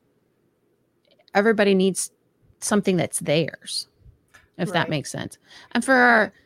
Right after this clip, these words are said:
Speaker 1: you know, right, like, right now, Curtis's outlet, his time of peace is playing video games.
Speaker 2: Right.
Speaker 1: I tend to think it's because he can control the environment a little bit more.
Speaker 2: Mm-hmm.
Speaker 1: Um,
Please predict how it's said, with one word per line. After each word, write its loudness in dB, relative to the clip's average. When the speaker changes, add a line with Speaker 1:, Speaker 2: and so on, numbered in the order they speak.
Speaker 1:
you 2
know, 4
right, 0
like, 0
right 2
now, 2
Curtis's -6
outlet, -2
his 0
time -2
of -6
peace -4
is -4
playing -4
video -2
games. -12
Speaker 2:
Right. -8
Speaker 1:
I 0
tend 2
to 4
think 0
it's 0
because -2
he -4
can -6
control -2
the 0
environment -2
a -8
little -2
bit -6
more. -4
Speaker 2:
Mm-hmm. -6
Speaker 1:
Um, 4